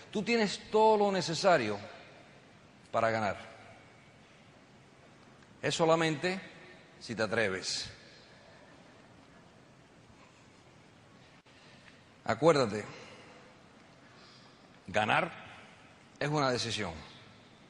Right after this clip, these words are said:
Te repito, ganar es una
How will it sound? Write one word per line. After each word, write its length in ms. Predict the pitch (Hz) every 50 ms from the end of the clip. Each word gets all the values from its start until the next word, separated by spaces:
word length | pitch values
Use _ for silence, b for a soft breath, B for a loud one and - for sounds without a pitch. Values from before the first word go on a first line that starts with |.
| - - - - - - - - - - - - - - -
Te 120 | - 104
repito, 440 | 98 113 104 90 117 101 - 90 - - - - - - - - - - - - - - - -
ganar 420 | 78 92 92 104 117 135 151 147 - - - - - - - - - - - - - -
es 100 | - 127
una 320 | 135 147 160 165 160 147